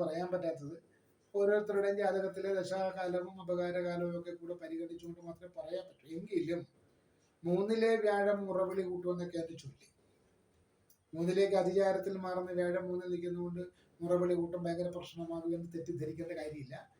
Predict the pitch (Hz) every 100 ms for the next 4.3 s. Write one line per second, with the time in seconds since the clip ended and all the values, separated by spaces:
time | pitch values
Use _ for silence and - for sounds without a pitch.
0 | _ _ _ - 165 165 147 170 175 -
1 | _ _ - - 175 196 262 240 214 190
2 | 180 175 170 175 - _ _ - 175 190
3 | 214 247 214 190 160 151 143 - 147 151
4 | - 139 -